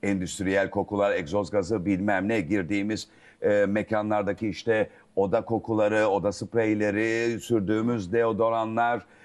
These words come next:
e, yediğimiz yiyeceklerin kokuları, işte parfümler vesaire vesaire.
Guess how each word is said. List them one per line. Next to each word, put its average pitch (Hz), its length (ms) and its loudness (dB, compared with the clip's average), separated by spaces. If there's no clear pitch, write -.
e, 107 100 0
yediğimiz 110 680 2
yiyeceklerin 113 640 -2
kokuları, 113 680 2
işte 117 300 0
parfümler 117 800 0
vesaire 120 480 2
vesaire. 117 280 -2